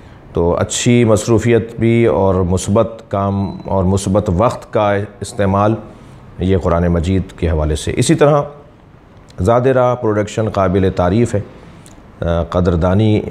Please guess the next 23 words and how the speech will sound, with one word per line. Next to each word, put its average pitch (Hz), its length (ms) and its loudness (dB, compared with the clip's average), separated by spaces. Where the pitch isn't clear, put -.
آ، 85 120 -4
ان 87 120 -2
کا 80 260 -2
حق - 160 -4
ہے 95 100 0
کہ 113 80 0
انہوں 123 260 4
نے، 131 260 4
آ، 92 380 -2
اسرار 107 340 0
الہی 117 460 2
یعنی 110 280 2
نہج 104 260 2
البلاغہ 104 540 4
کو 101 180 -2
بھی 87 320 -2
اسی 101 260 -2
انداز 90 340 0
سے 92 120 -6
پیش - 240 -4
کر 80 120 -4
دیا 76 260 -2
ہے، 73 100 -4